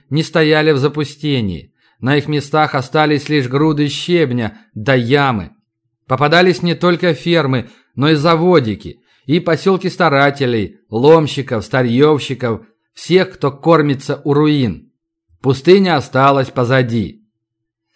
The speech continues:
Вечером остановились на заправке, имевшей московскую лицензию. То есть ее владелец платил отступные топливным королям Южного Братства.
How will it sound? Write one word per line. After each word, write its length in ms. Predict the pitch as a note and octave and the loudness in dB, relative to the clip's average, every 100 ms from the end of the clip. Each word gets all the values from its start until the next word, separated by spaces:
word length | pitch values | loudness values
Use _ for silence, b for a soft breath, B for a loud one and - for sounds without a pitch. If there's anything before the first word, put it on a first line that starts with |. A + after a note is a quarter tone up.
| _ | _
Вечером 540 | - D#3 F#3 G3 F#3 F3+ | 2 4 6 4 2 0
остановились 680 | D3 E3+ E3 D#3+ F3 E3 E3 | -2 -2 2 4 4 2 -2
на 100 | D3 | 0
заправке, 720 | D3+ D3 D3+ B2+ G2 G2+ - b b | 0 0 2 2 -2 -10 -12 b b
имевшей 560 | D3+ D#3 D#3+ D3+ D#3 | 0 2 2 0 0
московскую 640 | D3 D3 - E3 C3 D#3+ D3+ | 0 -2 0 0 0 0 0
лицензию. 720 | D3+ D#3 D3 A#2+ F2+ D#2 - _ _ _ | 0 0 0 0 -4 -10 -16 _ _ _
То 120 | C#3+ D#3+ | 2 4
есть 260 | E3 - | 4 0
ее 280 | D3 D#3+ D#3+ | 4 6 6
владелец 580 | D#3 D3 C#3+ F3+ E3 - | 4 2 2 0 0 -2
платил 460 | C#3+ C#3 E3+ E3+ - | -2 0 0 -2 -4
отступные 640 | - - D3+ D3+ E3+ D#3+ | -10 -6 -6 -2 0 0
топливным 640 | - D#3+ D#3+ D3+ C#3+ D3 | 2 2 2 0 0 -2
королям 440 | C#3 C#3 C#3+ D3 C#3 | 0 2 2 2 2
Южного 480 | C#3+ C3 C#3 C#3+ | 2 2 2 0
Братства. 600 | D3 D3 A#2+ - - D#2+ | 0 2 0 -2 -12 -14